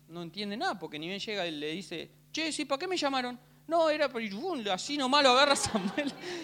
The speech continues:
y le tira un, un coso de, de aceite encima. David no entiende, dice, "Listo, ya está, listo, bueno, me voy". Y se fue, David no entendía nada. Bueno, hasta que después se entera que lo ungieron como rey y todo.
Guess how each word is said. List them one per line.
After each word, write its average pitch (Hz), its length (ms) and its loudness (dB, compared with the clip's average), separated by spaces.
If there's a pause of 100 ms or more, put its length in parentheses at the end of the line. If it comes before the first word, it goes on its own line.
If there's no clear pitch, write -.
(140)
y 220 100 0
le 226 160 10
tira 262 280 10
un, 240 260 4
un 247 240 -2
coso 277 500 8
de, 208 120 6
de 190 280 -4
aceite 277 460 0
encima. 349 580 0 (240)
David 269 220 4
no 320 80 4
entiende, 330 220 2
dice, 320 120 0
"Listo, 339 240 4
ya 311 140 2
está, 262 400 2
listo, 359 320 -2
bueno, 311 200 -4
me 285 100 -6
voy". 269 200 -4 (260)
Y 294 100 -10
se 330 140 -8
fue, 440 240 -4
David 247 180 -2
no 302 60 -4
entendía 294 400 -2
nada. 190 300 -2
Bueno, 190 260 2 (600)
hasta 226 260 0
que 254 60 2
después 247 260 2
se 262 80 2
entera 226 320 4
que 185 80 0
lo 196 80 2
ungieron 226 240 0
como 220 220 2
rey 208 260 2
y 165 60 -2
todo. 147 360 -4